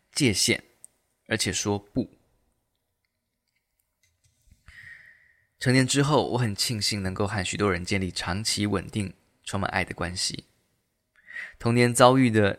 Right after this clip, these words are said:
体罚、打骂、情感断裂、关系破碎，这些经历确实帮助我成为独立自主的人。正如英国诗人威廉·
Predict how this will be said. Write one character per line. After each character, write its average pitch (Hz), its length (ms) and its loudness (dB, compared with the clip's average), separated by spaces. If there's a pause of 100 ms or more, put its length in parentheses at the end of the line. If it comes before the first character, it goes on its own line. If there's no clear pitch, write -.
体 95 200 -6
罚、 92 300 0
打 92 200 0
骂、 104 360 -2 (300)
情 - 180 -4
感 104 180 2
断 120 220 0
裂、 107 300 -2 (560)
关 107 200 0
系 110 200 -2
破 110 220 -4
碎， - 340 -4 (920)
这 180 100 -4
些 185 140 6
经 175 180 4
历 165 120 4
确 151 180 2
实 120 140 0
帮 117 200 0
助 117 160 0
我 90 60 -2
成 92 220 -4
为 95 80 -2
独 98 160 -2
立 107 100 2
自 101 180 -4
主 - 160 -8
的 73 80 -4
人。 - 300 -8 (540)
正 113 160 0
如 101 180 2
英 110 140 -4
国 101 140 -2
诗 104 260 2
人 90 300 -2 (1300)
威 107 200 -2
廉· 85 220 -4